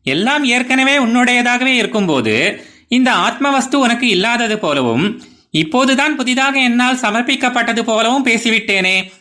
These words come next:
பாவியேன், என் ஆத்மா யார்? அதனை சமர்ப்பிப்பதற்கு நான் யார்?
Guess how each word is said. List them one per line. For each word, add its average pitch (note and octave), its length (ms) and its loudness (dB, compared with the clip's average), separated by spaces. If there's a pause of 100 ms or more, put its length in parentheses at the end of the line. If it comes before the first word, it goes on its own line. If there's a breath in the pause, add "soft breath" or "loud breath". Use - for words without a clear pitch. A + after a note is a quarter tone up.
(320 loud breath)
பாவியேன், F#3 640 -2 (280 loud breath)
என் A3+ 200 0
ஆத்மா B3 480 -2
யார்? G#3 420 -2 (200)
அதனை A#3 440 -2
சமர்ப்பிப்பதற்கு A#3+ 840 0
நான் F#3+ 300 0
யார்? G#3+ 500 -4